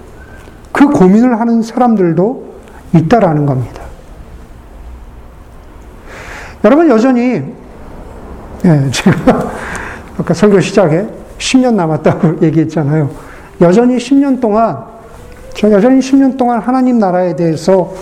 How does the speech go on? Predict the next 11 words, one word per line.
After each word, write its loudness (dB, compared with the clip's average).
이야기하겠죠. 0
하나님 2
나라 4
복음의 0
중요성과 -2
그 2
가치에 0
대해서 -2
계속 4
말하고 -2
가르치겠지만, 2